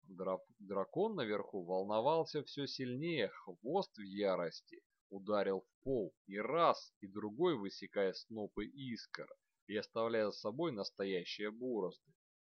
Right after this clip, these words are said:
Сильвия невольно сглотнула, понимая, что значит получить один такой удар. Против дракона не устоят никакие доспехи,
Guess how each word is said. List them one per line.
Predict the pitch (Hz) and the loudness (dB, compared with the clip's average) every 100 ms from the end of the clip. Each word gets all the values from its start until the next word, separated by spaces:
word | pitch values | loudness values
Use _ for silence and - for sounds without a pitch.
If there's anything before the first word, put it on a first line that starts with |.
| _ _ _ _ _ _ _ _ _ _ _ _ - | _ _ _ _ _ _ _ _ _ _ _ _ -18
Сильвия | - 113 123 160 185 | -6 -2 0 2 0
невольно | 175 123 92 92 90 95 | 0 -2 -2 -2 -2 -4
сглотнула, | 98 101 113 - 95 80 76 - _ _ _ _ | -2 0 0 -2 -10 -10 -10 -14 _ _ _ _
понимая, | - 92 113 127 123 110 | -8 -6 -4 0 0 0
что | - - 160 180 | -2 -2 0 0
значит | 180 175 139 98 - 87 | -2 2 4 4 0 -8
получить | - 98 104 - 131 104 | -2 0 0 -4 -4 -2
один | 92 90 127 147 | -2 -2 -4 0
такой | 131 120 101 90 | 0 0 0 0
удар. | 90 107 101 87 - _ _ _ _ _ _ _ _ _ | -2 -2 0 0 -2 _ _ _ _ _ _ _ _ _
Против | - 101 123 123 104 | -2 0 0 -2 -2
дракона | 98 104 98 - 175 196 107 - - | 2 4 4 4 2 4 0 -4 -10
не | 92 98 | -10 -6
устоят | 104 - - 104 113 127 - | -6 -6 0 2 4 2 0
никакие | 104 127 143 156 147 147 127 | -8 -6 -4 -6 -2 -2 0
доспехи, | 113 143 - - 123 98 - - | 0 -2 -4 -2 -2 -2 -6 -16